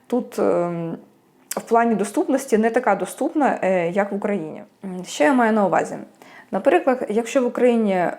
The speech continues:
мені терміново потрібно до лікаря, я можу до нього записатися і на той день, і на наступний,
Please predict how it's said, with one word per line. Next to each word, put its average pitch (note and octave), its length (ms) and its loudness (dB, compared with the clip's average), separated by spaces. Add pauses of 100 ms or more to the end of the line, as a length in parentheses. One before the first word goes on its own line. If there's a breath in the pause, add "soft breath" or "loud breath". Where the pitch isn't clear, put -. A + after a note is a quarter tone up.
мені A3 220 0
терміново G3+ 460 2
потрібно F#3 720 -2
до F#3+ 140 -2
лікаря, D4+ 480 2 (300 loud breath)
я G3+ 180 2
можу G#3+ 260 2
до F#3 100 2
нього F#3 240 -2
записатися G#3 760 0
і F3+ 180 -2
на E3+ 140 -4
той D#4 260 2
день, A#3+ 360 2
і F#3+ 60 -4
на F3+ 120 -6
наступний, B3+ 720 -2